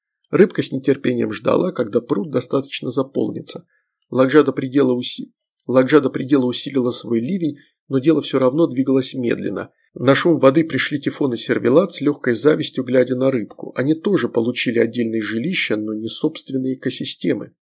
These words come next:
«Где справедливость?» «Я старейший из фамильяров. Никто не дал мне собственный пруд». Снежок наблюдал с балкона. Он не хотел мочить лапки. «У вас есть дом, сад и весь мир, а у рыбки никогда не было ничего, кроме аквариума.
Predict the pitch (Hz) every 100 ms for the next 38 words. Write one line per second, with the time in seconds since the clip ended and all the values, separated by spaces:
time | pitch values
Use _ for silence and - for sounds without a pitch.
0 | _ - 135 147 185 180 - 165 139 139
1 | 151 160 165 - _ _ _ _ _ -
2 | 123 185 214 - - 131 185 202 - 139
3 | - - 147 147 143 147 160 147 - -
4 | _ _ _ - 139 143 - 175 147 127
5 | 156 - 123 117 - - - - 110 -
6 | - 123 - - _ _ _ _ _ -
7 | 120 147 160 123 123 120 117 113 127 123
8 | - 127 120 - _ - 135 131 - 135
9 | 151 123 120 - - 113 101 - - _
10 | _ - 127 160 160 151 131 123 196 220
11 | - - 170 196 - 127 160 - 131 120
12 | 113 - 131 156 220 - 135 135 151 139
13 | 139 139 135 135 139 - 180 208 165 143
14 | 139 135 - 113 110 - -